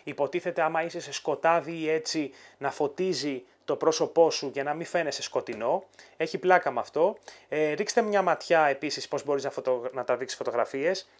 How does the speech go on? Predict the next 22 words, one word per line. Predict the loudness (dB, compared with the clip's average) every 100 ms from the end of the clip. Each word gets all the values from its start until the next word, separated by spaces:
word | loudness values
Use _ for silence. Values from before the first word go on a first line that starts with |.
| -12
Κοιτάει | 0 4 4 2
το | -4
χέρι | -4 -2 -2 -2
σου | 0
εδώ | 2 6 6 4 -2 _ _ _
και | -2 -2
κλείνοντάς | -2 -4 -2 4 4 4
το... | 4 4 2 -16 -20 -20 -20 _ _ _ _ _ _ _ -20 -20 -20 _ _ _ _ _ _ _ _ -20 -20 _ _ _ _ _ _ _ _ _ _ -20 _ 2
τραβάει | 6 6 6 4 2 -2
την | -8 -10
φωτογραφία. | -4 -2 2 2 2 4 4
Άρα | 6 4 4
δεν | 0
ψάχνεις | 2 2 2 -2 -2
το | 2 2
κουμπί | 0 -8 -4 -4
μπροστινό | -2 -4 -6 -4 0 0 -2 -12
ή | -10 -8 -8
πίσω. | -4 -4 -4 -8 -10 -16
Δείτε | -6 -2
το | 2
πάλι. | 6 6 6 -2